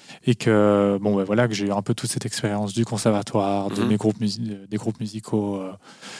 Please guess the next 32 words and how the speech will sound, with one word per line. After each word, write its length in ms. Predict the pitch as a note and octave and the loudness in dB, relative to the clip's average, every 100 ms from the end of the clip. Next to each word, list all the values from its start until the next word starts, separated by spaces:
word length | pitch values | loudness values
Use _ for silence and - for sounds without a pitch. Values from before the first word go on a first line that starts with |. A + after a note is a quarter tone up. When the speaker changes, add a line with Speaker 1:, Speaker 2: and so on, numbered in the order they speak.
| - - | -18 -12
Speaker 1:
différents, 360 | - A#2+ G#2 G2+ A#2+ | -4 -2 0 -2 -2
euh, 160 | G#2+ | -4
différents 440 | G#2 G2+ - A2 G#2+ | -6 -6 -2 0 0
projets. 440 | - G2 G#2+ B2 - - - - - - - | -2 0 4 2 0 -14 -20 -18 -18 -16 0
Euh, 240 | A2 G2+ G2+ | 2 4 4
là, 220 | G2+ A2+ | 4 4
je 80 | A2 | 2
me 60 | |
dis, 160 | G#2 A2 | 2 2
OK, 200 | G2+ B2 C3 C#3 | 4 4 6 4
c'est 180 | - | 2
peut-être 280 | A2 C#3 - | 0 0 2
le 80 | B2 | 2
moment 440 | A2+ A2 A#2+ C3 C3 | 4 4 4 6 4
de 260 | A#2 B2 | 4 4
me 100 | A2+ | 4
lancer 260 | G#2+ G2+ B2 | 4 4 2
en 60 | G#2+ | 0
solo. 340 | - G#2+ A2 - - | 0 0 0 -6 -2
Speaker 2:
Ah. 340 | G2+ F#2+ E2 - _ _ _ _ _ _ - - - - - - - | 2 2 0 -8 _ _ _ _ _ _ -12 -8 -8 -8 -12 -16 -4
Speaker 1:
Et, 300 | A2+ G2+ G2+ | 2 4 4
euh, 320 | G2+ G2 G2 F#2+ - - A2 A2 | 2 0 0 2 2 2 2 2
<laughs> 480 | - - - - - | -2 -12 -10 -8 2
et 100 | C3+ | 4
c'est 160 | - B2 | 6 6
là 180 | B2 | 6
que 120 | C#3 B2+ | 6 2
du 160 | A2+ | 0
coup, 200 | - C#3 | 4 4
je 40 | C3 | 6
décide, 680 | A#2 G#2+ - B2 C3+ C3+ - _ _ _ - - | 6 4 0 2 2 -2 -8 _ _ _ -12 -4
euh, 840 | A2+ G2+ G2 G2 F#2+ F#2+ G2 G2+ | -2 0 0 0 0 -2 -4 -4